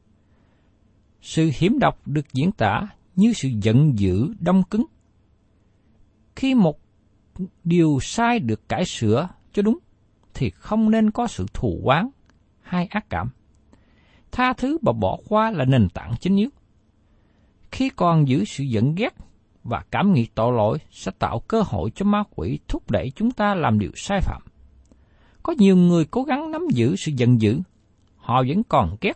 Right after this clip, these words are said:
một số người nào đó. Họ không bỏ qua, không thể tha thứ. Các bạn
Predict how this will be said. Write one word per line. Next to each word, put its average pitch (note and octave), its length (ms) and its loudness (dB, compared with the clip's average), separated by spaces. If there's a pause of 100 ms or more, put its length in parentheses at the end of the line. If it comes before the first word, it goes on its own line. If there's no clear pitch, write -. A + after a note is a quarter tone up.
một - 200 -2
số C#4+ 140 -4
người E3 240 0
nào D#2+ 140 -6
đó. A#2 220 -2 (500)
Họ F2 320 -4
không G#3+ 280 0
bỏ E2+ 220 -4
qua, F#3+ 260 0 (400)
không A#3+ 260 0
thể - 240 -8
tha F3+ 160 -4
thứ. F3+ 180 -6 (1300)
Các - 180 -10
bạn G#2+ 220 -4